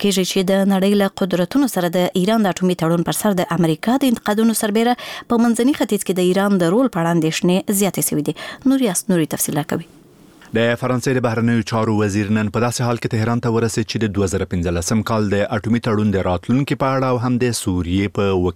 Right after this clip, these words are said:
Speaker 2: کلنه کورنۍ جګړه کې د ایران د رول په اړه نړیوال کړکېچ زیات شوی دی. په پام کې وه چې ژان لودریان دغه سفر په جنوري کې ترسره کړي، خو د ایران په اکثرو ښارونو کې د وروستیو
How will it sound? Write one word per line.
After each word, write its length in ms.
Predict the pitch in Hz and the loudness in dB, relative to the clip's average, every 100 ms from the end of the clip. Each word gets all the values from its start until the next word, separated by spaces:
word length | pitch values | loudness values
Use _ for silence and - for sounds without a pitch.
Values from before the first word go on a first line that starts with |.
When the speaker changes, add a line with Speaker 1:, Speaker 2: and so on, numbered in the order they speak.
| - | -2
Speaker 2:
کلنه 240 | 107 123 - | -2 -2 -2
کورنۍ 320 | 113 123 117 | 0 0 0
جګړه 220 | 98 87 90 | -2 -4 -4
کې 80 | 90 | -4
د 160 | 92 92 | -2 -2
ایران 280 | 85 101 117 | 0 0 0
د 100 | 117 | 0
رول 160 | 120 131 - | 0 0 -2
په 100 | 127 | -2
اړه 400 | 127 143 _ 95 | -2 -4 _ -4
نړیوال 400 | 82 85 90 113 | -4 -2 -2 -2
کړکېچ 680 | - 113 - 113 - - 101 | -4 -4 -2 -4 -4 -6 -2
زیات 240 | 90 87 - | -2 -4 -4
شوی 260 | 80 82 92 | -4 -2 0
دی. 60 | 104 - _ _ - - - _ | -2 -6 _ _ -20 -20 -20 _
په 200 | 123 127 | 0 2
پام 100 | 151 147 | -2 -2
کې 60 | 151 | -2
وه 140 | 139 | 0
چې 240 | 143 131 107 | 0 0 2
ژان 260 | 120 123 123 | 0 2 2
لودریان 580 | 120 110 110 117 120 110 | 2 0 0 2 2 0
دغه 160 | 107 107 110 | -2 -2 -4
سفر 240 | 107 101 | -4 -4
په 80 | 98 | -2
جنوري 320 | 107 95 85 | 0 0 -2
کې 160 | 92 82 | -4 -4
ترسره 300 | 90 - 85 | -4 -2 -4
کړي، 160 | 85 90 | -2 -2
خو 140 | 123 117 | 0 0
د 160 | 123 | 2
ایران 320 | 117 123 123 | 2 2 0
په 140 | 127 117 | -2 -4
اکثرو 300 | - 117 104 | -2 -2 -2
ښارونو 320 | 95 87 90 | -2 0 -2
کې 100 | 87 92 | -2 -2
د 120 | 82 | -2
وروستیو 400 | 90 - 113 | -4 0 2